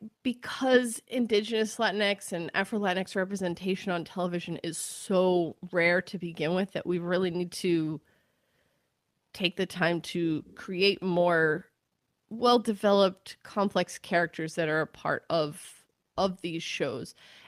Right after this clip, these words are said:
And I think it was, like, a little too little too late kind of thing. I mean, especially because the show ended with only six episodes in season four.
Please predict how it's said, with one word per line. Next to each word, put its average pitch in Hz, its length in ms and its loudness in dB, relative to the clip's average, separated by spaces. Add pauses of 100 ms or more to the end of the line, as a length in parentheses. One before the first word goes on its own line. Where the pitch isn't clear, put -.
And 185 140 4
I 175 100 4
think 196 340 -2
it - 80 -8
was, 180 420 0 (220)
like, 185 140 -8
a 180 60 -4
little 202 480 0 (380)
too - 160 -4
little 202 320 0
too 202 180 -8
late 185 440 2
kind 285 280 0
of 294 140 0
thing. 302 200 2
I 214 60 4
mean, 180 140 2
especially 190 420 2
because 196 320 -2
the 175 80 -4
show 185 320 0
ended 240 320 2
with 208 140 -2
only 208 240 2
six - 320 -6
episodes 196 560 -2
in 214 180 -4
season 220 380 -4
four. 214 420 -2